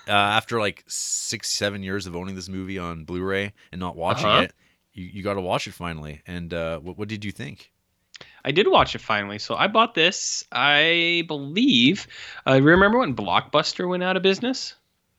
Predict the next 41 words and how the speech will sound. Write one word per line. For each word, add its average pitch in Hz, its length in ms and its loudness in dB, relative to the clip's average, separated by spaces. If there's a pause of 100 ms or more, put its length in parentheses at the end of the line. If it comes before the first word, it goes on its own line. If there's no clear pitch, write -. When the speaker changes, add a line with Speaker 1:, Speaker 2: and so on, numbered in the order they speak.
(300)
Speaker 1:
Yep. 80 300 -10
Speaker 2:
I 156 200 6
went 147 440 4
and 127 220 0
I 127 360 4
made 120 360 6
a - 120 -12
killing, 170 760 0 (160)
um, 113 560 0 (320)
'cause 147 140 0
all 160 180 8
of 190 60 4
their, 196 160 4
like, 117 400 2 (240)
you 175 100 2
know, 165 160 8
I 143 80 8
don't 135 140 4
like 113 180 -2
germs, 110 320 -4
so - 80 0
I 131 80 6
didn't 139 140 4
buy 113 160 4
any 107 100 -4
of 101 80 -4
those 98 180 -8
rental 104 380 -4
movies. 92 400 -4
I'm 123 120 4
not 101 180 2
an 92 80 -6
animal. 101 440 -2 (360)
Uh, 110 340 6
but 110 380 2
there 131 100 6
were 139 140 8
a 135 60 6
few 165 260 4
movies 147 460 6
that 117 420 2